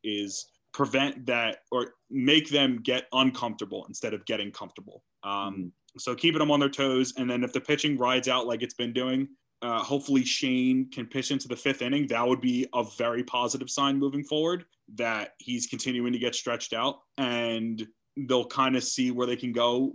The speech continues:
Speaker 1: with that moving forward. But just pitching, continue to not give up a crazy amount of runs, if that makes sense. Just hold the fort down, do what they've been doing in, uh, you know, in these last,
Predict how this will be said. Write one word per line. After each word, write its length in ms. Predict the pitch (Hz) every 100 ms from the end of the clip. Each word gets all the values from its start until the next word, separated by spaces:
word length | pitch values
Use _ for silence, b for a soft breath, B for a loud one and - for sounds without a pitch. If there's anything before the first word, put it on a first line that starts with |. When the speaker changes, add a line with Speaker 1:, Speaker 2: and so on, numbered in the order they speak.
| -
Speaker 1:
with 260 | 139 131 131
that 240 | 139 143
moving 280 | 139 127 123
forward. 440 | 120 127 135 165 160
But 120 | 135
just 200 | 123 - _ _
pitching, 500 | - 147 156 156 151 - _ - 135
continue 720 | 151 135 - 151 156 170 165 -
to 500 | 160 147 143 135 127 - _
not 600 | - 113 117 127 139 147 - - 120
give 220 | 135 120
up 160 | 131 131
a 80 |
crazy 500 | 120 - 120 123 120
amount 260 | 120 117 117
of 60 | 113
runs, 420 | 113 123 139 139
if 120 | 131
that 160 | 135 135
makes 220 | 147 143
sense. 320 | 160 165 -
Just 340 | - 113 - - _ _
hold 280 | - 151 156
the 80 | 160
fort 320 | - 165 165
down, 540 | 165 156 160 160 160 - _ - 117 -
do 140 | 135
what 180 | 143 165
they've 220 | 160 151
been 180 | 143 147
doing 260 | 147 151 151
in, 140 | 147
uh, 460 | 143 143 131 131 131
you 160 | 131
know, 180 | 127 123
in 80 | 127
these 220 | 127 127
last, 560 | 127 135 139 - -